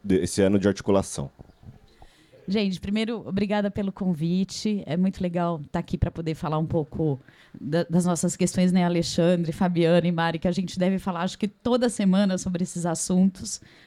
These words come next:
Speaker 2: de uma forma geral, a gente tem conversado bastante.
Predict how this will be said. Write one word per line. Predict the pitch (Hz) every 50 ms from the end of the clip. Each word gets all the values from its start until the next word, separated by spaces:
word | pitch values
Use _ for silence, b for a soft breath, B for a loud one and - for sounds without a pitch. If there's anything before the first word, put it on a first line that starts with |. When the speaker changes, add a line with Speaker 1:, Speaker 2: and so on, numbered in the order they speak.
| b -
Speaker 2:
de | - 160
uma | 175 175 160
forma | - 180 170 165 160 160
geral, | 147 139 156 143 151 165 160
a | 156
gente | 147 151 151 -
tem | - 180 165
conversado | - 170 165 156 160 - - 170 156 156 160
bastante. | 165 139 143 143 - - 156 156 175 202 196 - - -